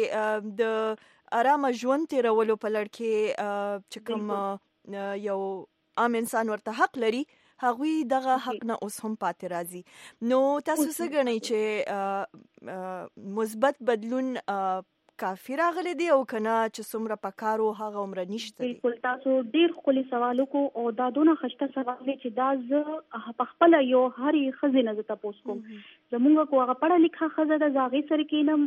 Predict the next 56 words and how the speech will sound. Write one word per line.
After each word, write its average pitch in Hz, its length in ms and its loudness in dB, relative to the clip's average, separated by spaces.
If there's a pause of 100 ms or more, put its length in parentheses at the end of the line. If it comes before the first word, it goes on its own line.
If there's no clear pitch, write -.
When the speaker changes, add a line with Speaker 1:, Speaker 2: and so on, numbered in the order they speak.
Speaker 2:
او 233 100 -2
کو 247 180 2
زمونږ 254 340 2
کور 294 360 2
کار 285 120 6 (120)
لپاره 269 260 0
ښځه 262 260 -2
راځي، 262 300 -2
زه 285 60 0 (100)
هغې 320 140 4
نه 269 60 4
هم 226 80 -2
دا 220 180 0
سوال 202 280 -8
کوم. 208 180 -10 (720)
نو 262 120 6
تاسو 330 360 2
به 311 100 -2
حیران 302 400 -2
شئ 330 120 2
چې 294 100 -4
د 247 240 2
دواړو 339 320 6
سوالونو 262 420 4
جوابونه 247 520 4 (260)
یو 254 180 10
دی. 208 220 -2 (360)
زه 294 160 0
په 285 100 -2
خپله 339 260 4
ډېر 233 260 2
حیرانېږم. 214 500 -4 (160)
یو 233 140 0
زه 277 60 0
هم 302 160 8
پړه 254 200 0
لیکه، 240 240 -4
آه، 220 520 -10
ښځه 220 260 -4
یم 240 180 -4
او 220 160 -6
زه 226 80 -6
چې 226 180 -8
کله 226 220 -2
Speaker 1:
مهم. 220 240 -12 (120)
Speaker 2:
داسې 254 280 -2
سوچ 277 260 0
کوم، 285 220 2
نو 233 160 -4
زه 254 80 4 (320)
په 226 120 -2
خپله 302 300 4
ډېر 254 100 6 (120)
زیات 269 340 2
به 214 80 -2
دې 208 140 -8